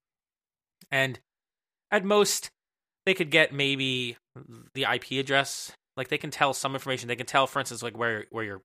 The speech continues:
downloading from based on I P address information. But they can't tell, like, who you are necessarily. You know, I mean, I guess you could try to, to link up I Ps, but, but you, you know, you can't tell anything really about,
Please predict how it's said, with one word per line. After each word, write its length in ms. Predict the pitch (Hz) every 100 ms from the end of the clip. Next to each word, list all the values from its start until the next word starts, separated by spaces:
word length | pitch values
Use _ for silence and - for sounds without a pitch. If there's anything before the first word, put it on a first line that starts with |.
| _
downloading 380 | - 117 147 107
from 280 | - 107 135 _ _ _ _ _ _ _
based 200 | - 120
on 80 | 123
I 140 | 107 110
P 180 | -
address 420 | 117 113 110 - - -
information. 580 | 110 110 107 - 113 117 _ _ _ _ _ _ _
But 200 | 139 -
they 60 | 147
can't 280 | - 185
tell, 440 | - 151 143 131 107 -
like, 220 | 110 - -
who 80 | 139
you 180 | 120 98
are 320 | 104 110 113 - _ _ _ _ _ _ _ _ _ - -
necessarily. 640 | - - 127 120 120 120 -
You 80 | -
know, 200 | 117 113 -
I 80 | 120
mean, 140 | 120
I 40 |
guess 200 | 117 120
you 60 | -
could 120 | 113
try 320 | - 107 107
to, 140 | 104 104 -
to 80 | -
link 240 | 110 107
up 140 | 113 -
I 120 | 98
Ps, 300 | - 110 104
but, 140 | 110 - _ _ _ _ -
but 160 | 123
you, 140 | 135 127 _ - -
you 80 | 147
know, 80 | 139
you 120 | 135
can't 260 | - 165 -
tell 280 | 147 131 -
anything 460 | 143 143 143 127 -
really 240 | 127 127
about, 360 | 113 113 117 110